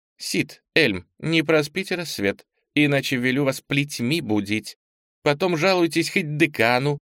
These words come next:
хоть самому ректору». Она направилась к лестнице, а Андрей не удержался, чтобы не полюбоваться стройной фигуркой. Что может быть хуже, когда понравившаяся девушка желает тебе смерти?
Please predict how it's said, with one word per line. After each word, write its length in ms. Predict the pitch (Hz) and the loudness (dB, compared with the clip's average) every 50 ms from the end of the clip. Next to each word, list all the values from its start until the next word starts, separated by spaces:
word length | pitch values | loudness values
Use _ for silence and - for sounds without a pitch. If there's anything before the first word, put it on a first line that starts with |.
| _ | _
хоть 240 | - - 160 151 151 | -4 -2 -2 -2 0
самому 320 | - 180 170 170 165 175 180 | 0 2 2 2 4 4 4
ректору». 480 | 175 131 - - - 101 92 85 - _ _ _ _ _ _ _ _ _ _ _ _ _ _ _ _ _ _ _ - | 4 2 2 2 2 2 2 0 -2 _ _ _ _ _ _ _ _ _ _ _ _ _ _ _ _ _ _ _ -4
Она 240 | - 104 160 202 196 | -2 0 0 0 0
направилась 640 | 190 160 147 - - 170 160 160 147 139 127 - | -2 -2 -2 -2 0 0 2 2 0 0 -2 -2
к 80 | - - | -4 -2
лестнице, 800 | 117 165 190 147 - 151 151 139 - - 127 120 104 87 87 - | -2 -2 -2 -2 -2 -4 -4 -4 -2 0 2 2 2 2 0 -2
а 180 | - 101 98 98 | 0 2 2 2
Андрей 420 | 98 98 92 92 104 131 147 143 | 2 0 0 0 2 2 2 2
не 120 | 123 120 113 | 2 2 0
удержался, 800 | 110 104 95 92 87 87 95 110 120 120 110 - - 101 90 | 0 0 0 0 -2 0 2 2 4 4 2 0 0 -2 -2
чтобы 400 | 80 - - - 90 90 85 92 | -2 -4 -4 -4 -4 -2 -2 -2
не 120 | 87 90 82 | -2 -2 -4
полюбоваться 720 | - 92 90 90 87 80 87 85 101 131 143 - - 127 117 | -2 -2 -2 -2 -2 0 0 0 0 0 0 -2 -6 -6 -6
стройной 480 | - - - 87 87 87 85 90 90 | -6 -6 -2 0 0 0 0 -2 -4
фигуркой. 680 | 87 - 90 90 82 - 60 - - - - - - _ _ _ _ _ _ _ _ _ _ _ - | -6 -6 -8 -8 -8 -10 -14 -16 -16 -18 -20 -20 -20 _ _ _ _ _ _ _ _ _ _ _ -20
Что 280 | - - - 185 190 185 | -14 -8 -6 -4 -4 -2
может 300 | 175 175 165 165 160 147 | -2 -2 -2 -4 -4 -2
быть 220 | 143 160 151 - | -2 -4 -4 -4
хуже, 600 | - - - 117 135 139 135 120 117 123 127 123 - | -8 -6 -4 -2 -2 -2 -2 -2 0 0 0 0 0
когда 440 | - 101 87 80 80 85 92 98 82 | 0 -2 -2 0 0 0 0 0 0
понравившаяся 1000 | - 87 82 82 82 85 90 87 85 85 - - - 90 87 85 - - 90 | -2 -2 0 2 2 2 2 2 2 -2 -2 -4 -4 -4 -4 -4 -4 -6 -8
девушка 880 | 82 78 101 139 156 151 156 156 151 - - 131 147 151 160 156 143 113 | -6 -4 -2 -2 0 -2 -2 -4 -6 -6 -2 0 2 4 4 4 2 0
желает 640 | 95 92 92 87 82 80 80 85 90 98 104 98 | 0 -2 0 0 2 2 2 2 2 0 -2 -4
тебе 600 | - - 104 95 78 80 82 80 80 80 87 - - _ _ | -6 -6 -6 -6 -4 -2 -2 0 0 0 -2 -4 -8 _ _
смерти? 840 | - - - 98 98 95 80 69 69 - - - - 52 50 - | -12 -10 -6 -4 -4 -4 -4 -6 -8 -10 -14 -14 -14 -14 -16 -18